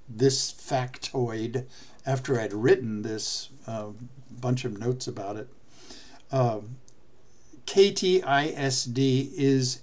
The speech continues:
the most restrictive school district in Texas. Boy, that's saying a lot. I guess, uh, you know, the K T Independent School District is just chock-a-block full of maga heads.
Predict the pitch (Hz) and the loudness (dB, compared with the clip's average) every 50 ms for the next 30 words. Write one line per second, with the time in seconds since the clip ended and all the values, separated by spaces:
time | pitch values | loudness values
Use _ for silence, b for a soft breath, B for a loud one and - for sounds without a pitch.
0 | - - - 127 117 113 143 170 180 180 190 185 170 147 143 143 147 147 131 - | -12 -10 -8 -8 -4 0 2 4 6 6 6 4 4 2 4 4 4 2 2 0
1 | - - - B B B B B B B - 123 123 135 135 123 127 - - - | -4 -4 -8 B B B B B B B -8 -2 0 0 0 0 -2 -2 -4 -6
2 | - - - 180 370 359 - - - 180 - - 151 139 - - - - - - | -6 -2 2 2 2 2 0 -4 -2 -2 0 0 -2 -4 -8 -12 -12 -10 -8 -6
3 | - - - - 151 143 139 135 127 127 139 131 127 - - - 131 127 127 - | -4 -4 -2 0 2 2 2 2 2 0 0 0 -2 -2 -2 -2 -2 -2 -2 -6
4 | - - 135 131 123 123 120 - - 135 131 127 127 - - - - - - - | -8 -4 -2 0 0 0 0 -2 -4 -4 -4 -4 -4 -8 -8 -8 -10 -10 -10 -10
5 | - B B B B B B B B B - - 156 175 170 131 117 104 - - | -12 B B B B B B B B B -6 -4 -2 0 0 0 0 -2 -4 -8
6 | - - - - - - - 156 160 156 156 151 143 131 120 107 110 104 101 113 | -8 -8 -4 -2 -2 0 0 2 2 2 4 4 4 2 2 0 -2 -4 -2 -2
7 | 117 117 104 92 - - - - - - B B B B B B B B B B | -2 -2 -2 -4 -6 -12 -14 -16 -16 -16 B B B B B B B B B B
8 | B B B - 147 131 127 147 156 156 - - - - 135 123 120 117 120 117 | B B B -6 -4 -2 0 2 2 2 0 0 0 0 2 2 2 0 0 -4
9 | 123 131 b b b b b b - - - 135 139 143 139 127 135 135 127 123 | -8 -10 b b b b b b -18 -18 -16 -16 -16 -14 -12 -6 -4 -2 0 -2
10 | 117 113 110 - - - - - - - - - - 127 127 123 123 - - 156 | -2 -4 -10 -16 -18 -20 -18 -18 -18 -18 -16 -8 -2 -2 -2 -2 -2 -4 -2 2
11 | 151 151 143 - - 147 127 131 139 135 127 131 135 127 123 123 - - - 151 | 2 2 2 0 2 2 4 4 4 2 2 2 2 2 2 2 0 0 0 2
12 | 143 139 127 127 123 - - - 120 117 - - 120 110 - - 131 123 - - | 2 2 2 2 0 0 -2 -4 -6 -4 -2 -4 -4 -2 -2 -2 -2 -2 -2 -4
13 | - - - - - - - - - - - 170 151 135 - 165 127 135 135 135 | -8 -12 -16 -16 -16 -16 -16 -10 -6 -2 -2 -2 -2 -2 -2 -2 2 2 2 2
14 | 135 131 - - - - 143 143 143 135 117 107 110 123 123 120 120 123 135 151 | 2 -2 -6 -10 -6 0 2 4 4 4 2 2 2 2 2 4 6 6 6 6
15 | 160 165 156 151 127 123 127 110 107 101 98 98 107 - - | 6 4 4 2 0 0 -2 -4 -4 -6 -8 -6 -6 -6 -6